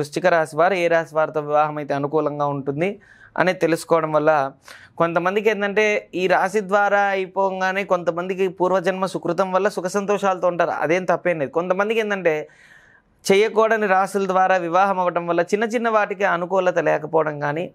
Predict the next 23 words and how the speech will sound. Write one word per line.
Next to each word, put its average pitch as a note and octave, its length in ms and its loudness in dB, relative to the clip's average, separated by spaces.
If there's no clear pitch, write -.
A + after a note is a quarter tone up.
మనస్పర్ధలు E3+ 640 0
ఉండడం C#3+ 260 -4
కానీ, D3+ 180 -4
చిన్న F#3+ 120 2
చిన్న G#3+ 200 0
విషయాల్లోనే F3 500 2
గొడవలు D#3 280 2
అవ్వడం C#3 260 -4
కానీ F3+ 200 -2
ఇలాంటివి F3+ 340 2
జరుగుతుంటాయి. B2 560 -4
ఇవి A#3 120 2
మనం F3+ 140 0
పర్టికులర్గా D#3 500 0
జాగ్రత్తగా D#3+ 540 0
గమనించుకుంటే D3 680 -2
అర్థమవుతుందన్నమాట. A#2+ 880 -4
వృశ్చిక E3+ 340 0
రాశి G3+ 280 0
వారు F#3 240 2
కుంభరాశి A3+ 600 4
వారితో G3 340 2
వివాహం F3+ 360 2